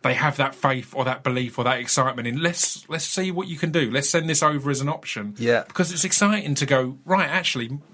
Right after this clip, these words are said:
Speaker 1: m-, maybe we can go somewhere else." It's, I was moaning about it online the other day that, again, being a big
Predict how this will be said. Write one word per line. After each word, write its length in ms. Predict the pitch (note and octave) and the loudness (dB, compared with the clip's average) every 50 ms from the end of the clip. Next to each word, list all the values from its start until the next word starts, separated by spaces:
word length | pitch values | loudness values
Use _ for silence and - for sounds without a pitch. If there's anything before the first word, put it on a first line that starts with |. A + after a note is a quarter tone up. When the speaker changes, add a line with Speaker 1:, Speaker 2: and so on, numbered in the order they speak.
| - | -8
Speaker 1:
m-, 160 | D3 C#3+ D3 - _ _ _ - | -6 -6 -6 -8 _ _ _ -2
maybe 340 | C#3+ C3+ - C#3+ C#3+ D3 C#3 | -2 0 0 0 0 -2 0
we 100 | C3+ C#3 | 0 -2
can 240 | C3+ D#3+ F3 F3+ E3 | 0 0 0 0 0
go 120 | C#3 A#2+ | 0 0
somewhere 360 | A2+ - - A2 G#2+ G#2+ G#2+ G#2 | 0 -2 -2 -4 -4 -4 -4 -4
else." 200 | G2+ G2+ - C#3+ | -4 -4 -4 -4
It's, 220 | C#3 C#3 - - - - - - - - - - - - - C#3+ | -2 0 -2 -2 -2 -6 -20 -20 -18 -18 -18 -20 -20 -10 0 2
I 40 | |
was 100 | C#3 B2+ | 2 4
moaning 340 | C#3+ D#3 D#3+ E3+ E3+ D#3+ D3+ | 6 6 6 4 4 2 0
about 240 | C#3+ C#3+ C#3+ C#3 C3+ | 0 0 0 0 0
it 60 | C#3 C3+ | 0 -2
online 460 | C3+ C3+ C#3 C3+ C3 B2+ B2+ B2+ B2+ - _ _ _ _ _ _ _ _ _ - - _ _ _ _ | 0 0 2 0 0 0 -4 -6 -8 -12 _ _ _ _ _ _ _ _ _ -20 -20 _ _ _ _
the 140 | - C#3 B2+ | 0 0 0
other 120 | A2+ A#2+ | 0 0
day 240 | A2+ C#3+ C3 B2+ A#2+ G#2+ | -2 0 0 0 0 0
that, 200 | A2+ A#2 A#2 - C#3+ | -2 -2 0 0 0
again, 320 | C#3 - E3 C#3+ A#2+ A2+ | 2 4 4 2 2 2
being 240 | G#2 D3 D3 D#3 D#3+ | 2 2 2 2 0
a 60 | D3+ | 0
big 320 | C#3+ D3+ C3+ C3 - - | 0 -2 -2 -4 -6 -12